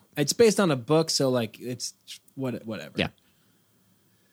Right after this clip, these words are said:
Speaker 1: I'm not a huge sci-fi guy in the first place, so maybe it's just I'm just not the right audience for it, but I did enjoy the first season, so we'll see. I'll stick with
Speaker 2: Okay.
Speaker 1: it.
Speaker 2: Okay. Nice.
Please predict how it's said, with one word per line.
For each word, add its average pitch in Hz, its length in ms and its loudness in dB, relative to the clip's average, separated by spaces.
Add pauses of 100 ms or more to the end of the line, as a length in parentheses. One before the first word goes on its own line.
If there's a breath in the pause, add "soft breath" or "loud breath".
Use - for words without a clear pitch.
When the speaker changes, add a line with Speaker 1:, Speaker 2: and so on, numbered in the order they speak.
(180)
Speaker 1:
I'm 196 120 4
not 185 140 4
a - 20 2
huge 160 340 4
sci-fi 123 460 2
guy 123 160 -2
in 117 80 0
the 110 40 -4
first 110 280 -8
place, 107 220 -6
so 104 180 -6
maybe 107 320 -2
it's 101 100 -8
just - 220 -6
I'm 107 140 -2
just 104 140 -4
not 104 200 -6
the 101 80 -8
right 104 120 -6
audience 123 380 2
for 131 200 2
it, 127 60 0
but 247 120 4
I 262 40 6
did 233 160 6
enjoy 120 220 4
the 101 80 -4
first - 260 -12
season, - 280 -14
so 117 180 -8 (240)
we'll 135 120 4
see. - 220 -6
I'll 139 100 -4
stick - 220 -8
with - 140 -6
Speaker 2:
Okay. 196 100 2 (220)
Speaker 1:
it. - 60 -4
Speaker 2:
Okay. 196 180 0 (840)
Nice. - 240 -10